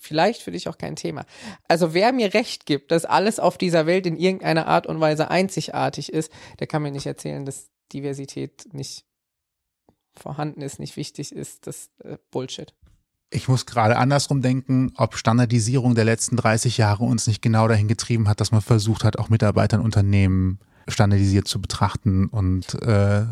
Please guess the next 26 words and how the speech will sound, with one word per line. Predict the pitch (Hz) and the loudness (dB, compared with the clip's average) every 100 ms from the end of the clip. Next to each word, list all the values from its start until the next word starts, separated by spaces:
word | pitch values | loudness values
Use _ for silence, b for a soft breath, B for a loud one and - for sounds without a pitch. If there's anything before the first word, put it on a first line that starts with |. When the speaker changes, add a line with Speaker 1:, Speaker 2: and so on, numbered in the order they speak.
| 131 | -6
Speaker 2:
zu | - | -6
versuchen, | 110 113 98 107 104 104 95 95 b b | 2 2 2 0 2 2 2 -2 b b
Speaker 1:
Mhm. | - 165 202 262 - _ | -4 0 0 0 -8 _
Speaker 2:
einfach | 120 113 - | 0 2 2
so | 104 | 2
feste | - 107 - | 0 0 0
Abläufe | 120 107 98 - | 2 2 0 -2
zu | - 104 | -6 -2
finden. | 104 95 92 | 0 0 0
Ist | 98 | 0
aber | 120 113 | 2 2
jetzt | 107 | 2
nur | 113 | 2
so | 101 | 4
ein | 104 101 98 - _ _ B B - | 2 2 -2 -6 _ _ B B 0
Speaker 1:
Ja. | 214 143 - b _ _ | 2 2 -4 b _ _
Speaker 2:
kruder | - 120 113 | -2 2 4
Gedanke, | 107 110 104 | 4 2 4
der | 101 | 4
mir | |
so | 98 | 4
in | 101 | 2
den | |
Kopf | - - | 0 -2
kommt | - 92 - | -2 -2 -2
dabei. | - 95 92 | -4 -4 -8